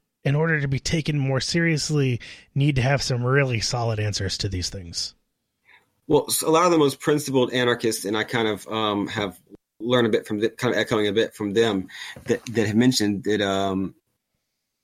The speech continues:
Speaker 2: support, have various theories of property rights. They believe in what they call a free market of property rights. So that, you know, because property is an agreement, the, uh, property rights that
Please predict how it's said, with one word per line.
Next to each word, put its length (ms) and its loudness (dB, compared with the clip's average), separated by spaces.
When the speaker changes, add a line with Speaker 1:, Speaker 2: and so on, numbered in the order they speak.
Speaker 2:
support, 580 0
have 220 0
various 300 2
theories 220 0
of 80 -6
property 360 0
rights. 360 0
They 320 2
believe 420 2
in 520 0
what 180 -2
they 80 -2
call 200 -2
a 80 -2
free 380 2
market 340 0
of 220 -6
property 380 -2
rights. 300 -6
So 380 -2
that, 260 -2
you 120 6
know, 320 2
because 320 4
property 500 2
is 80 2
an 60 2
agreement, 540 2
the, 360 0
uh, 400 2
property 440 0
rights 500 0
that 380 0